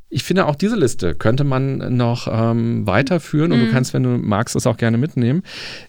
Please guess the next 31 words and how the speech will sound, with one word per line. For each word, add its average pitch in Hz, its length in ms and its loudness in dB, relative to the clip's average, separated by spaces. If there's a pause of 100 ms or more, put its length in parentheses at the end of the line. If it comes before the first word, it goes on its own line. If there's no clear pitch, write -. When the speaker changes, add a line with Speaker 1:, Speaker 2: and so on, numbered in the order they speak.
(120)
Speaker 1:
Was 139 180 0
ich 156 100 2
so 147 120 2
wichtig 180 320 2
finde 107 240 0
ist, 85 480 -2
das 120 160 0
hast 131 240 -2
du, 131 340 2
ähm, 123 340 0
hier 120 120 0
nochmal 123 220 2
so 113 80 0
deutlich 147 340 0
gemacht 104 300 0
gerade, 110 340 0 (1120)
die - 180 0
Ex-Models 90 760 -2
haben 117 80 0
ja 113 160 0
wahnsinnig 139 480 0
viel 127 160 -2
Power 131 480 0
und 120 180 -2
du - 40 4
Speaker 2:
Mhm. 226 60 4
Speaker 1:
bist 233 180 2
ja 127 80 2
in 117 80 0
gewisser 113 480 0
Weise 85 380 0